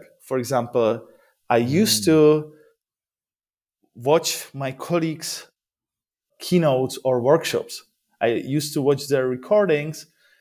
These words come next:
Speaker 1: and I note down, like, twenty mistakes that they made. And then I had a meeting with them, and I was like, "Okay, you did those twenty mistakes." And the next time, they were scared when I was visiting their events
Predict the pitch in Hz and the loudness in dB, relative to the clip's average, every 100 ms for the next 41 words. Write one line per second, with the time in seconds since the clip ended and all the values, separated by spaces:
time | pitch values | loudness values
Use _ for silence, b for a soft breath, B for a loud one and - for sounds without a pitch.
0 | _ 143 143 147 160 160 190 170 147 151 | _ -6 -6 -2 0 2 2 4 4 6
1 | 147 143 - 175 165 165 147 147 147 143 | 0 -2 -2 -2 0 0 0 0 -6 -6
2 | 151 151 143 120 113 120 113 120 127 127 | -4 -2 0 -2 -2 -6 -2 -2 -2 -2
3 | 98 - _ _ _ _ 123 180 214 180 | -4 -8 _ _ _ _ 0 2 4 4
4 | 151 147 190 156 127 127 160 139 127 113 | 2 4 4 4 2 4 2 2 -2 -2
5 | 113 - 185 160 143 151 151 B B B | -2 -2 -4 2 2 2 -2 B B B
6 | - 139 143 143 143 147 147 156 143 135 | -6 -2 0 4 4 4 2 0 2 -2
7 | 123 - 101 98 - - _ _ _ _ | -4 0 0 0 -8 -16 _ _ _ _
8 | _ _ _ _ - 117 139 247 - - | _ _ _ _ -12 -2 -2 0 0 2
9 | 123 143 185 _ 143 147 156 - - - | 2 0 -8 _ 0 0 -2 -4 -10 2
10 | 190 185 180 151 143 135 135 - 139 143 | 4 4 2 -4 -4 -4 -6 -4 -6 -4
11 | 151 135 131 131 139 185 139 127 - | -4 -2 -2 -2 0 0 0 -6 -12